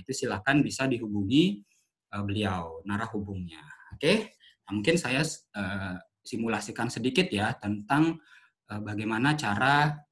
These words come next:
mendaftarnya seperti itu. Nah, misalkan kita buka di sini tadi websitenya itu adalah pasca dot undiksa dot I C dot I D slash mahasiswa baru ya. Pasca dot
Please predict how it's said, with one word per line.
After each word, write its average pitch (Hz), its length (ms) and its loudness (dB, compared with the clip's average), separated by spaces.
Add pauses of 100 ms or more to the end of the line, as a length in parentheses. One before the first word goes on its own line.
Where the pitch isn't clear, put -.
(140)
mendaftarnya 95 800 -4
seperti - 480 -20
itu. 82 160 -20 (1400)
Nah, 92 160 -2
misalkan 156 400 6
kita 143 480 4 (480)
buka 110 400 2
di 143 160 4
sini 135 640 6
tadi 123 260 2
websitenya 113 560 -2
itu 135 160 -2
adalah 120 480 0
pasca 147 480 0
dot 123 320 -2
undiksa 113 540 -2
dot 104 180 -8
I 101 160 -6
C 104 160 -6
dot 104 160 -6
I 98 160 -12
D 117 160 -2
slash 135 480 -2
mahasiswa 101 400 -6
baru 90 300 -10 (180)
ya. 127 240 -2 (1400)
Pasca 147 880 -4 (1120)
dot 101 160 -16